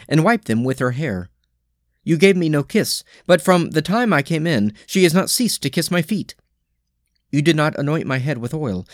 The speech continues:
but she has anointed my feet with ointment. Therefore, I tell you, her sins, which are many, are forgiven, for she loved much. But he who is forgiven little, loves little." And he said to her,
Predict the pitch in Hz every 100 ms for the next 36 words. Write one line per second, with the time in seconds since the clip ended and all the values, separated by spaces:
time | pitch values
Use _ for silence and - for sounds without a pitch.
0 | - 170 - 262 160 147 156 156 143 139
1 | 135 196 - 135 185 214 95 - - _
2 | _ _ - - 170 220 202 170 165 208
3 | 214 117 113 - - 202 254 277 196 156
4 | - 160 196 123 107 - _ 175 196 175
5 | 170 208 95 92 - _ _ 202 196 190
6 | 190 240 135 98 98 - - _ _ _
7 | _ - 123 185 170 156 151 - 139 151
8 | 156 123 117 131 151 _ _ _ - 190
9 | 147 113 104 98 - _ _ _ _ _
10 | _ 160 160 202 175 202 101